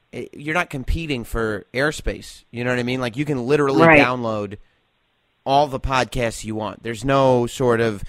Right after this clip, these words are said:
Speaker 1: "Well, you can only download one." They're all free. They're all out there. However many hours are in your day,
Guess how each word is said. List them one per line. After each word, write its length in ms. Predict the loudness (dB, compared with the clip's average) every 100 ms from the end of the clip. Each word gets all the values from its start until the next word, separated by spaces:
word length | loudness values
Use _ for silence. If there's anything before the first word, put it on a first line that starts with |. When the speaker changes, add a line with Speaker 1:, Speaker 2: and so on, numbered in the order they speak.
| -16 _
Speaker 1:
"Well, 300 | 6 8 8
you 80 | 6
can 100 | 2
only 200 | 0 0
download 400 | -2 -2 0 -2
one." 280 | -2 0 0 0
They're 180 | -2 0
all 200 | 4 2
free. 520 | 0 -2 -2 -2 -4 -8 _ -10
They're 180 | -6 0
all 220 | 2 2
out 280 | 0 -2 -4
there. 400 | -2 -2 -4 -6 _ _
However 380 | -2 2 2 0
many 220 | -2 -2
hours 440 | 0 2 2 2 0
are 100 | -2
in 120 | -2
your 140 | -4
day, 480 | -4 -2 -2 -4 -12